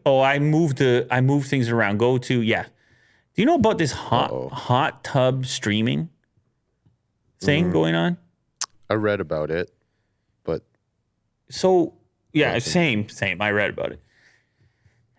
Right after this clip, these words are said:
Speaker 1: Vin knows about it. Uh, this is, you're on Twitch, and, and the, the streamer is sitting in a hot tub while they're streaming.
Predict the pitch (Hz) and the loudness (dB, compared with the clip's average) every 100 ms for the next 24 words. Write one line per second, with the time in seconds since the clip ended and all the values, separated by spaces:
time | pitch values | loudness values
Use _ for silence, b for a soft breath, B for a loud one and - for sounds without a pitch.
0 | _ _ - 131 175 95 95 95 90 92 | _ _ -2 2 2 2 0 -2 -2 -6
1 | - _ - - - 175 208 254 214 175 | -14 _ -8 -6 0 2 2 0 0 0
2 | 185 226 226 - 156 135 147 - - _ | 0 0 0 2 2 2 -2 -4 -6 _
3 | - 143 135 135 131 131 131 _ _ _ | -4 0 0 0 0 0 -4 _ _ _
4 | - 135 123 127 123 107 - 127 117 110 | -2 0 2 2 2 0 -2 0 0 0
5 | - 175 214 220 123 101 - 123 127 - | -2 0 2 2 2 0 -2 -2 -2 -4
6 | 180 180 139 123 120 - _ _ _ _ | -2 0 0 0 -2 -4 _ _ _ _
7 | _ - 127 113 110 123 113 - - - | _ -2 0 0 0 -2 -2 -4 -6 -6
8 | - _ - 113 104 104 - - 117 104 | -18 _ -2 0 0 -2 -6 -4 -2 -2
9 | 80 | -4